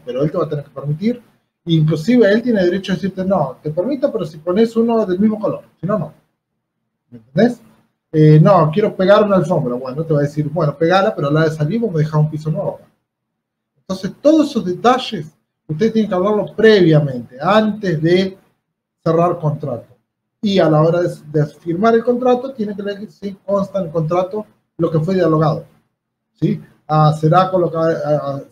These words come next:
se harán reformas, no sé qué, pero el inmueble se entregará en las mismas condiciones en que la, se la estamos entregando hoy.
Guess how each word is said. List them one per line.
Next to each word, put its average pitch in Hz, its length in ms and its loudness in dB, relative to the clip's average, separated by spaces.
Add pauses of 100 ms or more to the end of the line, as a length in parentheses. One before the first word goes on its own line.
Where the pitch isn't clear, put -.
se 151 80 -2
harán 170 380 2
reformas, 175 480 2
no 160 60 -6
sé 156 140 -12
qué, 196 140 -6
pero 180 160 -10
el 160 80 -6
inmueble 180 320 -2
se 156 100 -14
entregará 165 340 -4
en 180 60 -4
las 156 120 0
mismas 202 260 -2
condiciones 190 540 -8
en - 60 -14
que 160 100 -6
la, 151 200 0
se 147 160 -16
la 151 80 -6
estamos 170 200 -8
entregando 160 360 -4
hoy. 110 120 -10